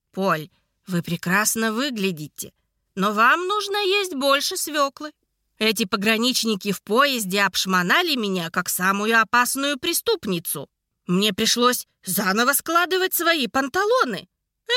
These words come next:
Это еще что за жертва репрессий? Откуда на нем мои очки? Милому мальчику даже одежды не выдали. Антуан, выдай этому поляку одежду. Ты без меня, я смотрю, совсем зачах.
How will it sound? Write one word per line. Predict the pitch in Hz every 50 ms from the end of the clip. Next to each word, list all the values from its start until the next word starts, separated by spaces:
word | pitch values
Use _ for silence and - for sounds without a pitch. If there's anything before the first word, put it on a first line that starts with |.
| 508
Это | 427 - - _ - 220
еще | 202 196 190 175 - - 214 208 202
что | 185 - - 208 208
за | 190 208 220
жертва | 196 180 220 226 220 190 - 208 226
репрессий? | 220 233 - - 247 247 254 254 - - - 277 285 269 - _ _ _ _ _ _ _
Откуда | - 185 185 - - - - 440 508 453 277 220 214
на | 196 202 196
нем | 202 220 294 403 453 392 277
мои | 226 196 180 170 170 185 233
очки? | 311 415 480 - - - - - - 480 370 - - _ _ _ _ _ _ _ _ _ _
Милому | - 269 285 294 294 285 277 269 269 269 262
мальчику | 262 269 277 277 277 269 - - 269 254 - 277
даже | 254 233 262 262 233 226
одежды | 254 247 247 240 220 269 294 277 247 214 190 180 208 214
не | 214 220
выдали. | 214 214 254 269 220 170 156 165 165 151 - - _ _ _ _ _ _ _ _ _
Антуан, | - - 247 254 254 226 - 254 247 247 247 247 262 285 330 - _ _ _ _ _
выдай | - 320 330 403 440 403 302 320 302 285 262
этому | 254 - 269 262 254 247
поляку | - 262 254 247 240 233 220 - 240
одежду. | 226 220 220 214 190 226 220 214 202 208 233 320 330 - _ _ _ _ _ _
Ты | - 247 240
без | 214 220 226 208
меня, | 220 233 233 233 233 233 233
я | 226 226 220
смотрю, | - - 233 226 220 - 220 254 233
совсем | - 240 226 - - - 262 277 269 247 226
зачах. | 196 214 196 - - 233 240 240 226 202 180 - -